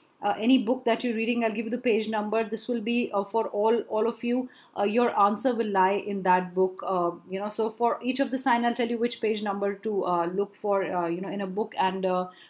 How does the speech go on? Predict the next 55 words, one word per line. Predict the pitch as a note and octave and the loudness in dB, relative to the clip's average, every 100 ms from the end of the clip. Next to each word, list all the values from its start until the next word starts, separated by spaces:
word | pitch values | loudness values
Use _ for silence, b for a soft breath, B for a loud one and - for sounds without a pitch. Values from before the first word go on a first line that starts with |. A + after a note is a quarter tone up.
| _ | _
probably | A#3 G#3+ A3 | 2 2 4
that | A3 G#3+ - | 4 4 2
paragraph | A3+ G#3 G3+ G#3 G#3 | 4 4 4 0 2
or | G#3 | -2
the, | G3 F#3+ E3 | -2 -4 -2
uh, | F#3 F#3 F3 | 2 2 0
you | G3+ | -2
know, | G3+ | -4
will | G3+ G#3 | -2 0
have, | G3+ G3 - | 0 -2 -2
or | G#3 | -2
the | G3 G3 | 0 0
lines | G3+ F#3 G3+ | 2 2 0
will | G3+ G3+ | -4 -2
have, | F#3 F#3 - | -4 -4 -4
uh, | F3+ F3 | -2 -2
guidances | F3+ F3+ F3+ F#3 G3+ G3+ | 0 0 0 -4 -6 -6
for | G#3+ | -6
you. | A3 D4+ D#4 B B | -2 -2 -4 B B
I | A#3 | -2
will | B3+ | 2
also | C4+ E4+ | 2 2
tell | C#4 D4 | 2 2
you | D#4 | 2
the | D4+ | 0
signs | - B3 B3 B3 | 0 0 0 -4
could | - A#3 | -4 -4
be, | B3 | -2
you | B3+ A#3 | -2 -2
know, | B3 | -2
and | A3+ - | -4 -6
you'll | G#3+ A#3+ A3 | -4 -4 -4
see | - A3+ | -4 -2
an | G#3 | 0
animal, | G#3 G#3+ A3 G#3 G3+ | -2 0 -2 -2 -2
probably | G#3+ F#3+ G3+ G3 | -4 -4 -2 -2
a | |
butterfly, | F#3+ G#3+ G#3+ A#3 G#3+ G3+ G3+ B B | 2 2 2 0 2 2 -2 B B
or | - | -10
probably | - A3 G#3+ | 0 2 2
a | G3 | -2
feather, | G3 A#3+ A3+ A3+ A3 | 0 0 2 2 2
or | G3+ G3+ | 2 2
like | G3+ G3+ | 0 -2
I | G#3+ | -4
said, | A3+ G#3+ | -2 -2
you'll | A3 | -4
see | A3 A3+ | -4 -4
numbers | G#3+ G3+ G3 G#3 G#3 G3+ | -4 -4 -2 -2 0 -2
or | G#3 | -2
something | G3+ C4 C#4+ D#4 | -2 0 2 2
that | D4 | 2
you'll | D4 C#4 | 0 -2
see | C#4+ | -2
before, | A#3 - A#3+ A#3 | -4 -4 -2 -2